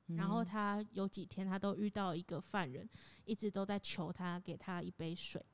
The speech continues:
Speaker 2: 然后这个年-，就是笔者的父亲呢，他就是胆识很过人，就看到他很可怜，所以他其实都给他水喝。但就是直到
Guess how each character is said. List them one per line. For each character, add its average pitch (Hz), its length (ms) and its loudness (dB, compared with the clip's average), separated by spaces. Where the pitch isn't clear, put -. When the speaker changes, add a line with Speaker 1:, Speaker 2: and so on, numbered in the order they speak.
Speaker 2:
然 202 160 0
后 220 300 4
这 226 120 -2
个 226 120 4
年-， 196 260 2
就 220 140 -2
是 220 340 0
笔 214 120 0
者 214 160 2
的 190 120 -2
父 214 260 -2
亲 196 240 0
呢， 185 140 0
他 196 100 0
就 202 140 0
是 202 340 0
胆 190 220 2
识 269 160 4
很 190 200 4
过 220 260 8
人， 147 200 -4
就 233 140 2
看 247 140 -2
到 240 120 4
他 233 140 2
很 208 100 0
可 202 220 -6
怜， 208 160 -8
所 233 100 -2
以 233 60 0
他 254 100 2
其 202 140 0
实 185 40 2
都 196 180 2
给 - 160 -12
他 190 160 -6
水 - 280 -6
喝。 - 220 -8
但 233 340 2
就 233 120 -2
是 214 320 2
直 202 200 -6
到 208 400 4